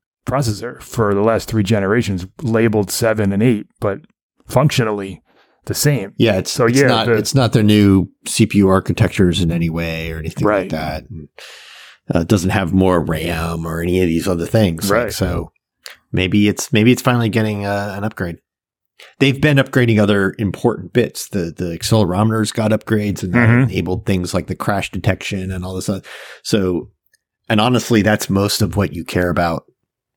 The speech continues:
Speaker 2: with the Apple Watch these days is, you know, is it do-, it doesn't need to be faster.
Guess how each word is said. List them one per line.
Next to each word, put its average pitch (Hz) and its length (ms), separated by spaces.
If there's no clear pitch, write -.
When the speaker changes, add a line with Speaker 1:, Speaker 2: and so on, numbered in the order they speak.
Speaker 2:
with 104 120
the 98 120
Apple 85 240
Watch - 400
these - 180
days 73 360
is, - 400
you 90 140
know, 71 180
is - 320
it - 100
do-, 135 80
it - 220
doesn't 123 240
need 123 180
to 117 80
be 98 140
faster. 123 640